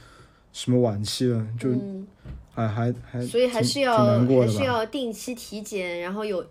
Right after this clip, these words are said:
Speaker 2: 一点点不舒服的话，就是不确定的话，还是去医院看吧，还是去三甲医院看一下。<laughs> 为什么我们要
Speaker 1: 要讲这个，
Speaker 2: 讲这个。
Speaker 1: 因为这是一个，就变成一个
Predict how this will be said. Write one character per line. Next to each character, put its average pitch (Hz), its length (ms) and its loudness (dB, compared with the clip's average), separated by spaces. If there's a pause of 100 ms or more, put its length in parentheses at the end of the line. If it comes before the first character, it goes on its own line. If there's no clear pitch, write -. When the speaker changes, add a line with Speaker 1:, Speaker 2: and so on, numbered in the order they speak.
(120)
Speaker 2:
一 262 80 -8
点 226 180 -4
点 208 220 -4
不 226 100 -10
舒 262 240 -8
服 262 140 -10
的 202 100 -4
话， 202 400 -4 (680)
就 214 100 -8
是 196 280 -6
不 196 120 -12
确 269 220 -4
定 254 160 -4
的 220 60 -4
话， 220 160 -6
还 190 160 -8
是 190 120 -8
去 254 200 -10
医 262 60 -8
院 285 280 -6
看 190 240 -14
吧， 170 240 -12
还 190 100 -8
是 226 60 -2
去 240 160 -8
三 262 240 -8
甲 254 160 -6
医 170 120 -8
院 202 260 -8
看 185 280 -14
一 165 60 -16
下。 - 320 -16 (400)
<laughs> - 560 2
为 339 80 8
什 302 100 -2
么 254 80 2
我 247 120 2
们 196 100 -8
要 226 100 0 (480)
Speaker 1:
要 143 120 6
讲 127 240 4
这 135 200 8
个， 127 220 6
Speaker 2:
讲 - 20 -2
这 - 60 -4
个。 - 120 0
Speaker 1:
因 - 60 6
为 170 60 4
这 180 100 6
是 175 140 6
一 - 20 6
个， 151 300 6 (300)
就 180 100 2
变 165 140 2
成 151 120 4
一 143 40 6
个 135 260 4